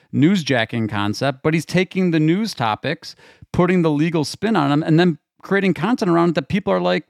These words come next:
"Yeah, I get it." Now when I'm thinking law, I'm thinking Law by Mike. And on his website, he's not just positioning, like, "Hey, I'm a personal injury lawyer."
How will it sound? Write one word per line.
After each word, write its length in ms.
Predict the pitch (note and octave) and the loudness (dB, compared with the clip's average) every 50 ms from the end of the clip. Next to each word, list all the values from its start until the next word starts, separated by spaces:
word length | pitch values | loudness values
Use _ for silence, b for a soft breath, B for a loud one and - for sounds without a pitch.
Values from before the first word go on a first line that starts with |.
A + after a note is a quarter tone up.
| _ _ | _ _
"Yeah, 220 | - G#3+ C#4+ B3+ - - _ _ _ _ _ - | 0 2 2 2 0 -2 _ _ _ _ _ -4
I 80 | D3+ | -4
get 180 | D#3 D3 A#3 B3 | -2 -2 -2 -2
it." 160 | A3+ - E3+ | -2 -4 -2
Now 220 | E3+ E3+ F#3 G#3+ A#3 | 0 2 2 2 2
when 140 | A3 G3 | 0 0
I'm 180 | F#3 F#3+ F#3 F3 | 0 0 0 0
thinking 400 | - - A3+ A3 - G3 F3 D3+ | 0 -2 -2 -2 0 0 0 2
law, 300 | D#3 F#3+ A#3+ A3 G#3+ - | 2 0 0 -2 -2 -2
I'm 80 | - E3 | -2 -2
thinking 300 | - G3+ G#3 G3+ F#3 F3+ | 0 0 0 2 2 2
Law 160 | F3+ F#3+ G3+ | 2 2 2
by 120 | F#3 G3+ G3 | 2 0 0
Mike. 300 | G3 A#3+ C#4 C4 - B B B B B | 0 0 -2 -2 -4 B B B B B
And 180 | - F#3 F3 G3 | -2 -2 0 0
on 260 | D#3 D#3+ D3+ E3 F#3+ | 0 0 0 2 4
his 360 | F3 E3 F3 F3+ F3 E3 - - - - | 4 4 2 2 -2 -4 -8 -10 -10 -6
website, 560 | D#3 F#3 B3+ C4 - - C#3 B2+ D3+ G#3 - B B B B B B B _ _ - | -4 -4 -2 -2 -2 -2 -2 0 -2 -2 -4 B B B B B B B _ _ -2
he's 120 | D#3+ E3 | -2 0
not 240 | E3 G#3+ B3+ G#3 F3 | 0 0 -2 -4 -6
just 320 | C3 - E3 G#3+ A3 - - | -4 0 0 0 0 -2 -2
positioning, 580 | G3+ E3 C#3 D3 C3 - D3 C#3 C3+ C3 B2+ | -4 -2 0 -2 -2 0 0 2 2 2 2
like, 340 | B2 B2+ B2 B2 - - - _ _ _ _ _ _ | 2 2 0 0 -2 -4 -10 _ _ _ _ _ _
"Hey, 180 | - D#3+ D#3+ D3 | 0 2 4 4
I'm 80 | C#3 | 4
a 80 | C3+ - | 2 0
personal 300 | - D3 C3 - C#3 D#3 | 0 -2 -2 0 0 0
injury 180 | G#3+ B3+ G#3 | 0 0 0
lawyer." 300 | D3+ C#3 C3+ C3+ D3 D3 | 0 2 2 2 0 -2